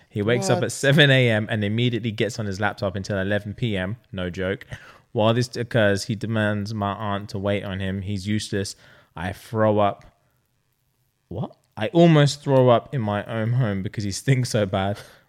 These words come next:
Speaker 1: My mum ignores this by locking herself in a room, and it's fucked up 'cause it's not just us four. My boyfriend, my brother, his girlfriend, and their baby live here too.
Speaker 2: Whoa.
Speaker 1: <clears throat> These men are Asian.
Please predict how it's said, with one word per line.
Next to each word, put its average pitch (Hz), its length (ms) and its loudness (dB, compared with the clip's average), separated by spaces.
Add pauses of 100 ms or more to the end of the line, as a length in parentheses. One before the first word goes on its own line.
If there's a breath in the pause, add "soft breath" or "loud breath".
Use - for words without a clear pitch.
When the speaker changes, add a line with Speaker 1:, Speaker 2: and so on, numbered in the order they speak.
Speaker 1:
My 127 200 0
mum 135 340 2
ignores 117 600 -2
this 104 280 -4
by 101 280 -4
locking 110 380 -4
herself 107 380 -4
in 104 80 -4
a 98 80 -4
room, 98 240 -2
and 92 100 -4
it's 90 120 -8
fucked - 420 -6
up 98 240 -4 (480 loud breath)
'cause 107 120 -4
it's 92 160 -6
not 110 160 -4
just 95 160 -8
us 98 160 -6
four. 90 280 -4
My 92 180 -6
boyfriend, 107 540 -2
my 98 120 -2
brother, 98 420 0
his 139 260 -2
girlfriend, 104 500 -2
and 98 160 -6
their 98 140 -2
baby 92 360 -4
live 92 180 -4
here 92 160 -4
too. 82 300 -8 (160)
Speaker 2:
Whoa. 127 720 4
Speaker 1:
<clears throat> 139 300 4
These 127 160 4
men 104 140 -2
are 92 100 -4
Asian. 87 360 -6